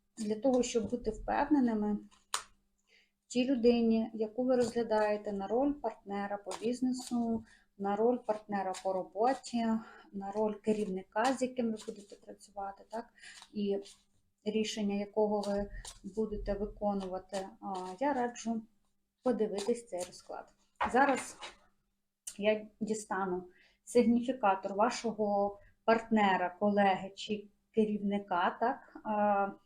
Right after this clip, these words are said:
який буде описувати його особистість на даний момент. Перший варіант. Так, другий варіант, щоб вам було видно. І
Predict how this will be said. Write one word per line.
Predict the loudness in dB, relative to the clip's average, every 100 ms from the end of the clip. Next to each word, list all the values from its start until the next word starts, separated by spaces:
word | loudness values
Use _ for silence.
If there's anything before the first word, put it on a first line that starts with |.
| _
який | -6 0 0
буде | 2 0
описувати | -2 -2 -2 -4 -6 -10 -8 -8
його | -6 -6 -6 -6
особистість | -4 -4 -2 -6 -10 -12 -4
на | 0
даний | 2 4
момент. | 4 4 2 0 -4 _ _ _ _ _ _ _ _ _ _ -20 -20 _ _ -16 -12 -6
Перший | -6 -6 -4 -2
варіант. | 0 4 6 4 2 -8 _ _ _ _ _ _ _ _ _ _ _ _ _ _ _ _ _ _ -18 -18 _ _ _ -20
Так, | -20 _ -14
другий | -10 -8 -8 -4 -4
варіант, | -4 -2 0 2 2 0
щоб | -16 -18 -14
вам | -6 -4 -4
було | -4 -6 -6
видно. | -6 -6 -4 -4 -6 _ _ _ _ _ _ _ _ _ _ _ _ _ _ -4
І | 2 4